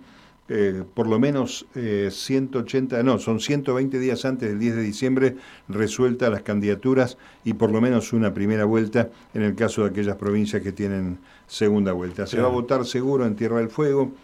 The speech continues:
Speaker 1: en Salta y en La Pampa.
Speaker 2: Ujú.
Speaker 1: En La Pampa seguramente va a ganar el peronismo,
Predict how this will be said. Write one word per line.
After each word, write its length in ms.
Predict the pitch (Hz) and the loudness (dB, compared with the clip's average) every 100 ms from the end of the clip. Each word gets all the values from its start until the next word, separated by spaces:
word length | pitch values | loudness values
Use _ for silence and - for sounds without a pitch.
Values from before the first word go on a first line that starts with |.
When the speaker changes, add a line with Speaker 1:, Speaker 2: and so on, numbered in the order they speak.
| - | -12
Speaker 1:
en 160 | 110 101 | -4 -4
Salta 420 | - 120 117 110 | 2 0 2 0
y 60 | 107 | 0
en 100 | 107 | 0
La 140 | 113 | -2
Pampa. 400 | 131 135 120 127 | -2 -2 0 0
Speaker 2:
Ujú. 300 | 120 151 202 214 - | 2 0 -2 -6 -10
Speaker 1:
En 340 | - 104 101 101 | -2 0 0 0
La 140 | 101 | -2
Pampa 380 | 127 127 120 104 | 0 0 2 0
seguramente 600 | - 113 113 117 117 107 | 0 -2 0 2 2 4
va 80 | 104 | 4
a 40 | |
ganar 240 | 107 127 117 | 4 4 2
el 100 | 101 | 2
peronismo, 680 | 107 131 139 110 127 123 | 0 2 0 2 0 0